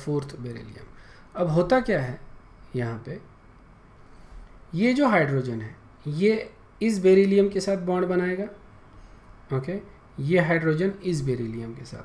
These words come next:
बॉन्ड, उसी तरह से इधर का hydrogen इसके साथ bond बनाएगा, वैसे ये hydrogen green वाला इसके साथ बॉन्ड, red वाला इसके साथ bond, so on and so forth। समझ में? ये beryllium इसके साथ, ये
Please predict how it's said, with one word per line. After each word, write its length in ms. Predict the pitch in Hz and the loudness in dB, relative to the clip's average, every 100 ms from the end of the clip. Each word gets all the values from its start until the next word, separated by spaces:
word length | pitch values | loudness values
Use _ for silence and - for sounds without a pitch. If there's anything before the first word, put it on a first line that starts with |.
| - | -16
बॉन्ड, 480 | - - - - - | -20 -20 -20 -14 -4
उसी 180 | 165 202 | 0 2
तरह 180 | 208 | 2
से 140 | 196 208 | 2 0
इधर 280 | 175 165 190 | 0 2 2
का 120 | 190 | 2
hydrogen 420 | 180 180 175 185 | 2 2 2 0
इसके 240 | 165 - 160 | 0 -2 -6
साथ 260 | - 147 135 | -6 -6 -6
bond 200 | 131 127 | -6 -8
बनाएगा, 400 | 127 123 123 165 - - - - - - | -8 -8 -8 -10 -14 -18 -20 -20 -10 -6
वैसे 200 | 135 180 | -2 0
ये 240 | 160 202 | 4 4
hydrogen 600 | 185 180 170 170 175 165 | 4 2 2 2 2 2
green 260 | 147 160 160 | 2 2 4
वाला 200 | 160 156 | 2 0
इसके 300 | 131 - 160 | -2 -4 -10
साथ 200 | - 160 160 | -8 -10 -8
बॉन्ड, 200 | 165 202 - - - - | -10 -10 -14 -20 -20 -16
red 260 | 147 131 143 | -6 -2 0
वाला 220 | 143 143 147 | 0 -2 -6
इसके 260 | 135 - 135 | -8 -10 -10
साथ 180 | - 117 117 | -10 -12 -12
bond, 240 | - - - - - - | -16 -18 -20 -20 -20 -6
so 140 | 151 | 0
on 80 | 135 | 0
and 160 | 123 117 | 0 -4
so 100 | 143 | -12
forth। 640 | - 139 - - - - | -16 -18 -20 -20 -20 -14
समझ 220 | - 151 | -4 0
में? 240 | 151 151 156 | 0 -2 -4
ये 240 | 165 190 | 2 2
beryllium 460 | 180 170 170 175 156 | 2 2 0 0 -2
इसके 260 | 139 - | -4 -8
साथ, 720 | 165 190 208 - - - - | -8 -10 -12 -16 -20 -20 -12
ये 280 | 151 170 220 | -4 -4 -4